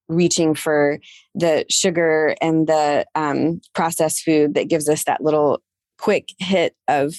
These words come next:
comfort and feeling good and energy, but then we crash later. Um, it gives you the energy to, um, opt to walk for twenty or thirty minutes a day. Um,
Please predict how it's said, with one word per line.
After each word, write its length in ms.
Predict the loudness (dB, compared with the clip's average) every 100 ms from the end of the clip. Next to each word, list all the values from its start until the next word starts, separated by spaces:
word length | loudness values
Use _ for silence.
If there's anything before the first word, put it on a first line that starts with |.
| -8
comfort 500 | -4 -2 0 0 0 -2
and 280 | 0 0 0
feeling 320 | 0 2 2
good 360 | 2 0 -4 -8 -18 -20 _
and 120 | -2 -2
energy, 420 | 0 -2 0 0
but 140 | 0
then 120 | 0
we 120 | 0 0
crash 480 | -2 -4 -2 -6 0
later. 540 | 0 0 0 0 -2 -4
Um, 340 | -4 -2 -2
it 140 | 0 0
gives 180 | 0
you 80 | 2
the 180 | 0 0
energy 520 | 2 2 2 0 -2 -2
to, 400 | 2 4 2 0 -6 -20 -20 _ _ _
um, 240 | -2 -2 -2 0
opt 420 | -2 -2 -14 -4
to 260 | 2 2 2
walk 380 | 2 2 0 -8
for 300 | -4 0 0
twenty 340 | 0 0 2
or 80 | 0
thirty 440 | 0 -2 -2 -6 _
minutes 440 | -2 0 -2 -4 -4
a 100 | 0
day. 420 | 0 2 0 0 -2
Um, 460 | -2 0 0 -2